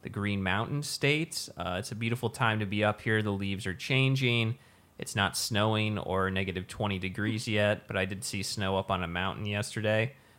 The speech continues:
Very few covid cases, pretty safe out here. It's just a beautiful state. I love coming up here. It's one of my favorite places to go,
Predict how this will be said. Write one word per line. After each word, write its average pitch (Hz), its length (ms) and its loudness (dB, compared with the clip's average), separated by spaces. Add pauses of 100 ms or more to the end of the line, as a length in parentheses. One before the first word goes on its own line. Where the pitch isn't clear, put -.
(280)
Very 110 240 6
few 107 260 -4
covid 123 460 2
cases, 117 540 -2
pretty 101 240 -4
safe 107 320 -2
out 101 180 2
here. 104 420 -2
It's 123 120 -2
just 151 180 0
a 131 60 -2
beautiful 120 340 0
state. 104 480 0
I 69 120 2
love 98 240 0
coming 95 260 -4
up 87 180 -4
here. 87 360 -2
It's - 180 -6
one 107 80 0
of 98 60 -2
my 92 120 0
favorite 92 340 -4
places - 380 -6
to - 80 -10
go, 104 380 2